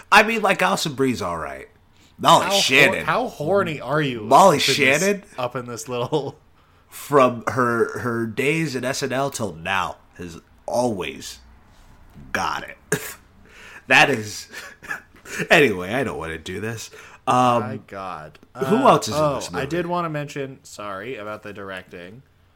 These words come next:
Speaker 1: Oh, yes,
Speaker 2: That,
Speaker 1: no, that's cool.
Speaker 2: there were a couple, like, shots and moments that I was like, "Oh, fuck, that was so tight." Um, the one that really got me was when she stepped out of the shower and into the craft store.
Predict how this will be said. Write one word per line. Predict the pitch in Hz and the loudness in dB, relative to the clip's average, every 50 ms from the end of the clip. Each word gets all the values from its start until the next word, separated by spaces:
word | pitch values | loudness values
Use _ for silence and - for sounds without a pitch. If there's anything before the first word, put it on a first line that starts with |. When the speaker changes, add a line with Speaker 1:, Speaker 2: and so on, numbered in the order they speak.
| _ _ _ _ _ - | _ _ _ _ _ 6
Speaker 1:
Oh, | 190 190 147 | 6 6 6
yes, | 139 180 202 180 139 | 6 4 2 2 2
Speaker 2:
That, | 151 151 | 0 -2
Speaker 1:
no, | 170 139 104 | -2 -2 -4
that's | 104 139 147 - | -4 -6 -10 -10
cool. | - - 147 | -10 -6 -4
Speaker 2:
there | 151 170 | -4 -2
were | 180 180 180 170 | -2 -2 -2 -2
a | 170 | -2
couple, | - 190 175 - 185 185 180 | -4 -4 -4 -2 -2 -4 -2
like, | 165 156 139 - | -2 -4 -4 -6
shots | - - - 123 123 127 - - | -8 -8 -6 -6 -6 -6 -6 -8
and | 123 113 | -12 -12
moments | 110 110 110 110 107 98 - - | -12 -12 -10 -10 -12 -12 -12 -12
that | 104 107 | -10 -8
I | 104 | -8
was | 101 95 101 | -8 -8 -12
like, | 87 - - | -14 -14 -14
"Oh, | 170 165 | -14 -14
fuck, | 147 - - 180 151 151 - | -14 -14 -14 -14 -14 -14 -14
that | 135 131 | -14 -14
was | 131 127 - | -14 -14 -14
so | - 135 127 | -14 -14 -14
tight." | - 147 139 113 - - _ _ _ _ _ _ _ _ _ 107 | -12 -12 -12 -12 -14 -20 _ _ _ _ _ _ _ _ _ -14
Um, | 107 107 107 104 101 95 92 87 82 76 76 _ _ _ _ _ | -12 -10 -10 -10 -10 -12 -12 -14 -18 -20 -20 _ _ _ _ _
the | 117 117 | -10 -8
one | 131 131 135 139 | -6 -6 -6 -6
that | 135 113 110 | -8 -10 -10
really | 120 123 123 120 113 | -10 -10 -10 -10 -10
got | 113 107 101 92 | -8 -10 -10 -10
me | 101 101 | -12 -14
was | 101 101 98 104 | -14 -14 -14 -14
when | 107 104 | -14 -14
she | - - 107 | -14 -14 -16
stepped | - - - 113 110 - - | -14 -12 -10 -12 -12 -12 -10
out | 95 101 101 110 | -10 -8 -8 -8
of | 110 | -8
the | 110 104 | -10 -10
shower | - - 107 95 101 104 110 110 107 | -12 -12 -12 -10 -10 -10 -10 -12 -14
and | - 98 95 - _ - | -16 -18 -18 -20 _ -18
into | 98 101 107 104 98 - - 110 107 107 104 _ _ _ _ _ | -16 -16 -16 -16 -16 -16 -16 -16 -16 -16 -18 _ _ _ _ _
the | - 101 90 | -16 -16 -16
craft | - - - 101 101 107 - | -14 -12 -12 -12 -12 -12 -14
store. | - - - 143 143 151 156 160 | -12 -10 -8 -8 -8 -8 -10 -14